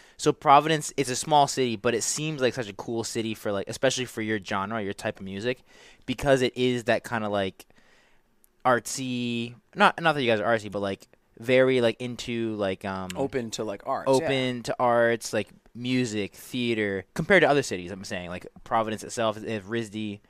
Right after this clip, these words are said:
Speaker 1: um, and they have this interesting, like, Keep Providence weird, like, vibe to it.
Speaker 2: Yeah.
Speaker 1: Of, like, the H P Lovecraft, like, style and stuff
Speaker 2: Totally.
Speaker 1: like that. So I feel like a, a band like yours, um, and as it has been, is, like, well received and well rec-, like,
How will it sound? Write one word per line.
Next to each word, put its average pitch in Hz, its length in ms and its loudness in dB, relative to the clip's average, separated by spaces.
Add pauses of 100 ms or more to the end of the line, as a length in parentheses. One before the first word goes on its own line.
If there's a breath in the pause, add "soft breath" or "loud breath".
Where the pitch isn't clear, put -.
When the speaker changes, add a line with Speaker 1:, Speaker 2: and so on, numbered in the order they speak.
(360 soft breath)
Speaker 1:
um, 104 200 -2
and 135 120 -2
they 143 80 4
have 156 280 10
this 139 220 2
interesting, 127 480 -6
like, 104 200 -2
Keep - 240 -10
Providence 110 420 0
weird, 107 460 -4
like, 92 180 -4
vibe 95 360 -2
to 131 160 -2
it. 151 240 0
Speaker 2:
Yeah. 123 340 2
Speaker 1:
Of, 117 140 0
like, 110 260 2
the - 140 -4
H 117 240 -4
P 117 140 -6
Lovecraft, 104 720 2
like, 104 200 -2
style 104 720 2
and 104 120 -4
stuff 104 200 0
Speaker 2:
Totally. 104 180 -4
Speaker 1:
like 104 120 -8
that. 104 300 0
So 98 340 -4 (380 soft breath)
I 113 80 -6
feel 143 220 4
like 120 260 2
a, 113 80 -4 (240)
a 113 60 -6
band 120 280 0
like 113 180 -4
yours, 110 340 0 (100)
um, 92 400 -8 (280)
and 120 140 0
as 120 180 4
it 107 60 -6
has 117 240 4
been, 98 200 -8
is, 98 80 -8
like, 98 240 -6
well 107 300 0
received 104 380 -8
and 92 100 -8
well 101 120 -2
rec-, 90 260 -12
like, 90 280 -12